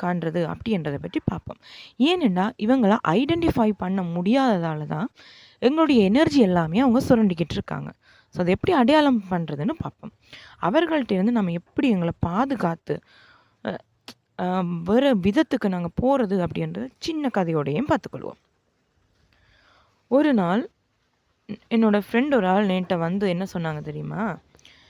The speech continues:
"எனக்கு ஒரு பிரச்சனை இருக்கு. தினமும் நான் வந்து பாசிட்டிவா இருக்கணும் அப்படின்னு தான் ட்ரை பண்றேன். ஆனா, என்ன மாதிரியே இருக்கிற என்னோட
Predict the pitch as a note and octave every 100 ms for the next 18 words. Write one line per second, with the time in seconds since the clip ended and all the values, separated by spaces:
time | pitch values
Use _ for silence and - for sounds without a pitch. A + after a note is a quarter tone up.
0 | _ - A3+ A3+ G3+ - G#3 - D4 A#3+
1 | E3+ - G#3 G3+ G3 G#3+ A3 G#3 F3+ D#3+
2 | E3 G#3 C4+ - _ _ A3+ C#4 - G3+
3 | F#3+ G3+ G3 F3+ E3+ F3 F#3 E3+ F3 F3
4 | G#3 D4+ A#3+ B3 G#3+ D#3 C#3+ - - -
5 | - - F#3+ C4 F#3+ D3 F3 B3+ _ _
6 | _ _ _ _ - A#3 E4 C4+ F#3+ F3
7 | A3 A3 F3+ G3 - F#3 F#3+ F3